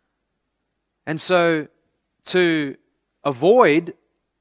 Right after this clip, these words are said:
the noise and the taste and the smell of the world's ideologies,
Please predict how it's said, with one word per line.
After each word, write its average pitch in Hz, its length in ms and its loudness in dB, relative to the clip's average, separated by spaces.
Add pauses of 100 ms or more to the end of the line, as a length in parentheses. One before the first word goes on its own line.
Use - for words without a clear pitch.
(540)
the 127 320 -2 (140)
noise 165 880 0 (1400)
and 113 140 -14
the 110 60 -12
taste 160 580 -2
and 123 140 -10
the 117 60 -14
smell 160 720 -2 (280)
of 120 300 -6
the 123 80 -4
world's 156 460 2
ideologies, 131 1040 -2